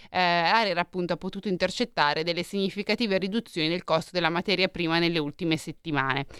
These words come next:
Cosa è successo? Non so se vi ricordate, a settembre, m-, tutti i telegiornali verso fine settembre hanno aperto dicendo: "arera, adesso ci sarà la fatturazione mensile e cambia anche il metodo di calcolo". Eh, cambiando anche questo metodo di calcolo, insomma,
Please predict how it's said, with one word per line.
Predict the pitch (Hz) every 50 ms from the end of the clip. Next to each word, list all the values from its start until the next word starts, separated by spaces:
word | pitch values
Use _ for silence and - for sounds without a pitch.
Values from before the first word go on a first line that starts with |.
| - - - - _
Cosa | _ 233 233 226
è | 214
successo? | - 233 220 - - 220 196 185 - - 185
Non | 190 185 190
so | 214 233
se | - 220 196
vi | 196
ricordate, | 196 208 - 233 240 202 196 196 175 175 180 - - 214 202 190 - -
a | - 202 190 175
settembre, | - - - - - _ - 180 180 180 185 175 170
m-, | 165 160 160 160
tutti | - 208 196 - 185
i | -
telegiornali | 185 165 165 165 190 202 185 180 165 170 165
verso | 151 156 - - 190
fine | - 208 180 175
settembre | - 220 202 - 180 175 175 175 165 160
hanno | 160 170
aperto | 175 - - 165 165 170 175 - 165
dicendo: | 160 160 - - - 170 170 185 202
"arera, | 208 202 190 190 185 165 170 151 - _ _ _ _ _ _ _ _ _ _ _
adesso | - 220 185 185 175 170 - - 175 151 - - - - - -
ci | - 208
sarà | 190 - 202 190 190
la | 185
fatturazione | - 180 170 - 180 175 170 - - 202 190 190
mensile | 202 220 226 247 240 - - 196 190 185 180
e | - 233 233
cambia | - 247 190 185 190 185 170
anche | 165 180 190 - 208
il | 196
metodo | 185 165 160 - 170 160 156
di | 156 151
calcolo". | - - 143 151 151 147 - - 165 156 156 - - - - - - - _
Eh, | - 185 185 180 180 175 180 -
cambiando | - 233 220 226 247 247 233 214 196 196
anche | 202 202 185 202 190
questo | 190 190 - - 202
metodo | 196 202 196 - 220 208
di | 190 196
calcolo, | - - 202 202 190 175 - 180 175 170
insomma, | 170 165 - - 180 180 165 165